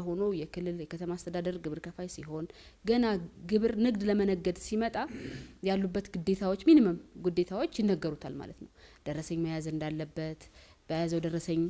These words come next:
ሽያጭ ሲያከናውን መቁረጥ እንዳለበት፣ ከዛም አልፎ ደግሞ በየግብር ከፋዩ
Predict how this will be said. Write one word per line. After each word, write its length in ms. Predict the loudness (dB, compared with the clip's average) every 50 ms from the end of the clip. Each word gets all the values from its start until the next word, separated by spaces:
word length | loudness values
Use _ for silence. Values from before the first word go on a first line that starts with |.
| -2 -8 -20 -20 -18
ሽያጭ 280 | -10 -4 0 0 0 0
ሲያከናውን 560 | 0 -8 -10 -8 -6 -6 -4 -4 -4 -2 -2 0
መቁረጥ 340 | 0 0 0 -2 -4 -4 -4
እንዳለበት፣ 680 | -6 -6 -6 -6 -6 -6 -8 -8 -8 -8 -8 -8 -8 -12 -20 -20 -20 -20 -20 -20 -20 -20 -20 _ _ _ -20 -20 -20 -18 -8
ከዛም 420 | -4 -2 0 2 2 2 4 4 4
አልፎ 200 | 2 0 0 -2 -2
ደግሞ 260 | -2 0 0 2 2 0 0 -2 -8 -16 -20 -20 _ _ _ -12 -8 -6 -4 -4 -4 -4
በየግብር 520 | -2 0 0 2 2 2 2 2 2 0 0
ከፋዩ 320 | -2 -4 -4 -2 0 0